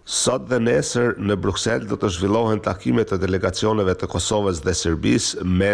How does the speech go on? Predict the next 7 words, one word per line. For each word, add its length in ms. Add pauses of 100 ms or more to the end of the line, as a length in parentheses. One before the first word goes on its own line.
ndërmjetësimin 720
e 0
B 240
E 80
S 100 (500)
në 180
përpjekje 480